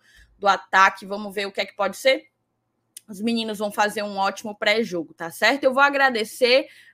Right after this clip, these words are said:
ao Thiago Minhoca, que sempre, quando a gente pede, chega por aqui, ajuda e qualifica o nosso debate. É, hoje a pauta foi realmente assim, eu acho que a gente destrinchou como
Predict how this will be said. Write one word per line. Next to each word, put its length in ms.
ao 220
Thiago 300
Minhoca, 460
que 160
sempre, 640
quando 240
a 140
gente 580
pede, 460
chega 400
por 200
aqui, 520
ajuda 880
e 880
qualifica 760
o 120
nosso 280
debate. 640
É, 840
hoje 180
a 60
pauta 300
foi 440
realmente 500
assim, 200
eu 160
acho 180
que 60
a 40
gente 260
destrinchou 920
como 360